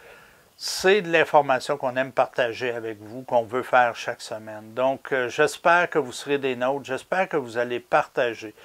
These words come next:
Je sais que c'est peut-être une minorité qui allait le faire, mais sachez que si vous aimez Simplement Plein Air,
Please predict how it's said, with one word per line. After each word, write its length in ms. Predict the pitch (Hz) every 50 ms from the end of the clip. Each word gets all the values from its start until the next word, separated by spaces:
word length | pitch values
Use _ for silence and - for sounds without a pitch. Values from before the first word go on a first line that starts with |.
| - - - - _
Je 200 | - 135 151 156
sais 240 | - - - 208 208
que 380 | - - 170 147 143 143 143 - - - - - - - - _ _ _ _ _ _ _ _ _ _
c'est 240 | - - - 151 -
peut-être 320 | _ - 185 185 175 -
une 140 | 165 151 147
minorité 720 | 147 156 156 156 151 143 127 113 110 - - - - 117
qui 140 | - - -
allait 220 | 104 107 107 107 107
le 60 | 101
faire, 460 | - - 113 107 107 107 104 104 - _ - - _ - - _ _ _ _
mais 140 | - 131 135
sachez 460 | - - - 156 143 - - 185 165
que 440 | 156 - 139 123 127 127 127 123 123 -
si 280 | - - - - 226
vous 240 | 202 175 147 113 139
aimez 260 | 135 123 117 147 160
Simplement 600 | - - - 127 123 - 123 113 113 117 120 120 120
Plein 240 | - 123 110 107
Air, 380 | 110 113 131 143 151 151 139